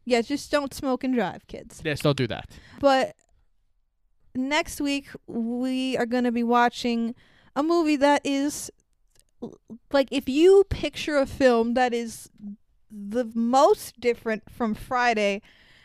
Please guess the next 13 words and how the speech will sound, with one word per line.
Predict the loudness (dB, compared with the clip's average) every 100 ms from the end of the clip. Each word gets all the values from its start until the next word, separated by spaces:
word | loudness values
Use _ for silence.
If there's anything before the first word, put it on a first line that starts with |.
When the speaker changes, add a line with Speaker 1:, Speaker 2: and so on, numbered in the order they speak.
| _ -18 0
Speaker 1:
and | 2 4
then, | 4 4 4 -2 -6 _
like, | -2 0
open | -2 -2 -2 -6
your | -4 -2
eyes, | -2 -2 -4 -4
and | -8 -8 -18 -16
that's | -2 2 2 0 -4
what | -2
this | -2 -4
is | -8
gonna | -6 -4 -4
be. | -8 -12 -14 -18